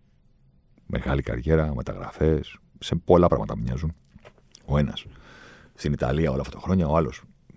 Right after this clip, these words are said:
πήγε Ιταλία, πήγε Γερμανία, πήγε και μέχρι και την Arsenal. Οκ. Ε, άλλο η καριέρα, άλλο το χορτάρι. Στο χορτάρι εγώ δίπλα δεν τους είχα. Μ, πέρυσι όταν πήρε ο Ολυμπιακός τον Παπασταθόπουλο,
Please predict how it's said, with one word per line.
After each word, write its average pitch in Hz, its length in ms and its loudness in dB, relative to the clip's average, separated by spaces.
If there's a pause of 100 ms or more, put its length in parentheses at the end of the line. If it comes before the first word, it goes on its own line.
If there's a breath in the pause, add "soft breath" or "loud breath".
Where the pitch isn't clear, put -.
πήγε 69 220 0
Ιταλία, 85 540 -4
πήγε 78 200 0
Γερμανία, 64 680 -2
πήγε 76 220 2
και 73 140 -6
μέχρι 73 160 -4
και - 120 -8
την - 160 -8
Arsenal. 92 340 0 (1300 soft breath)
Οκ. - 180 2 (600)
Ε, 95 520 6 (180)
άλλο 110 220 8
η 82 40 6
καριέρα, 110 580 8
άλλο 95 220 6
το - 100 2
χορτάρι. 113 400 4
Στο - 140 2
χορτάρι 117 400 8
εγώ 107 260 8
δίπλα 101 300 6
δεν 90 80 4
τους - 140 -12
είχα. - 200 -10 (320)
Μ, 76 400 -6 (120)
πέρυσι 95 300 8
όταν 82 360 4
πήρε 90 180 8
ο 85 40 10
Ολυμπιακός 76 560 6
τον 76 200 2
Παπασταθόπουλο, 95 840 2